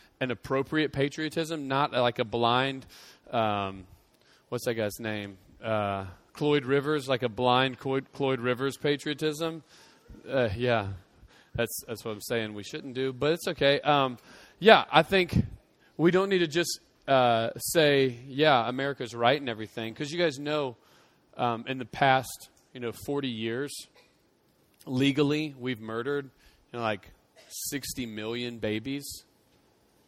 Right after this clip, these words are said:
So we need to, we need to, we need to wear that. That's, that, that's America we're talking about. So is America a Christian nation? Well, there's a lot of things about America that are only this way because of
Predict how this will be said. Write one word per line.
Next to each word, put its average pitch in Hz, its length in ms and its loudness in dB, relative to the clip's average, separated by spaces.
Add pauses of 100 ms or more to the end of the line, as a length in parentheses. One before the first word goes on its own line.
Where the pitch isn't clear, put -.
So 143 220 -2
we 139 100 0
need 147 200 2
to, 120 320 2
we 135 120 -6
need 143 140 0
to, 117 220 -4
we 123 100 -4
need 135 140 -2
to 110 100 0
wear 107 260 4
that. 101 300 -2
That's, 123 360 0 (440)
that, 139 240 6
that's 151 220 6
America 120 680 -2
we're 117 160 -4
talking 110 340 -2
about. 95 380 -8 (540)
So 151 300 2
is 131 100 -2
America 139 340 0
a 131 60 -4
Christian 139 420 -6
nation? 123 420 -2
Well, 131 320 2 (280)
there's 156 160 2
a 151 40 2
lot 139 160 8
of 143 80 0
things 131 220 -4
about 113 300 4
America 143 600 0 (280)
that 131 160 6
are 123 140 2
only 147 360 2
this 135 240 0
way 123 260 6
because 123 600 2
of 110 400 0